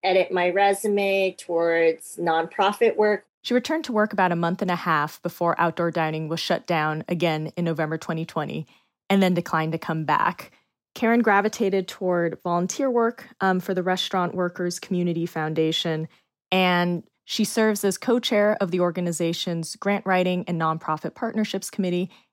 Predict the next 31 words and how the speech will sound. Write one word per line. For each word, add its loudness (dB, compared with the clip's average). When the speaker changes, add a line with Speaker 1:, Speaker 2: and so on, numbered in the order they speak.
Speaker 2:
and 2
she 0
was 0
voted 2
onto 0
the -4
group's -4
board -6
of -12
directors. -8
She 0
really 4
felt 2
like 2
she -2
wanted 2
to -2
change -2
a 0
lot 4
of -4
the -2
longstanding -2
issues -6
she -6
had -4
experienced, 0
things 0
like, 4
uh, 2
wages, 2